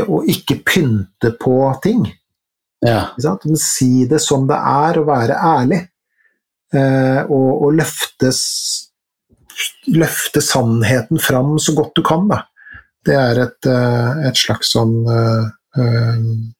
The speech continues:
Speaker 1: ideal for meg. Og så har jeg som andre ikke vært i det terrenget før. For det er så lett å slippe unna med,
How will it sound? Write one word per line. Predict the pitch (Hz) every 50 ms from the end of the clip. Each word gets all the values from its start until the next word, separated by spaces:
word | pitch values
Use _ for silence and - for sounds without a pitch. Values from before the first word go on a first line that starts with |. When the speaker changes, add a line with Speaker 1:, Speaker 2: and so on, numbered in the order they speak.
| _ _ _ _ _ _ _ _ _ _ _ _ _ _ _ _
Speaker 1:
ideal | - 139 131 - 127 120 110 107 110 113 117 110
for | - - - - - 131 117 107
meg. | 101 123 120 - - _ _ _ - - - - _ _ -
Og | - -
så | - 143
har | 127 135 139 135
jeg | 120 117 113 113
som | - 139 127 127 123 123 131 151 - _ _ _ -
andre | 160 139 123 113 107 107 117 123 127 135 151 - _ _ -
ikke | 180 - - - - 139
vært | 127 107 113 - 131
i | 110
det | 113 104 104
terrenget | - 135 117 101 101 113 110 -
før. | 120 117 - - - _ _ - - - _
For | - 143
det | 135
er | 123 -
så | 139 127
lett | - - - 131
å | 120
slippe | - 127 110 - - 131
unna | 117 104 101 98
med, | 107 113 117 113 113 117 117 120